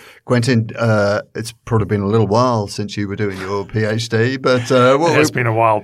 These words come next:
Speaker 2: Barton, yeah.
Speaker 1: What were, what were your P H, P H D dreams, and did they come true?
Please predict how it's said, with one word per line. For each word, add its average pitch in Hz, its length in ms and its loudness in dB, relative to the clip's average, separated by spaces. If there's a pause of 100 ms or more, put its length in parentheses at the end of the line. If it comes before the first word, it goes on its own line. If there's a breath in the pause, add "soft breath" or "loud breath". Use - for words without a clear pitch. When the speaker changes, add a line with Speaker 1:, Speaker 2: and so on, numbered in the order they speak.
Speaker 2:
Barton, 113 320 -6
yeah. 110 360 -8
Speaker 1:
What 180 200 0
were, 175 140 2
what 165 220 0
were 151 80 0
your 123 360 4
P 113 200 -4
H, 104 280 -8
P 113 140 -2
H 101 180 -8
D 104 160 -6
dreams, 95 480 -8
and 107 140 -4
did 113 160 -2
they 98 160 -6
come 87 220 -12
true? - 280 -10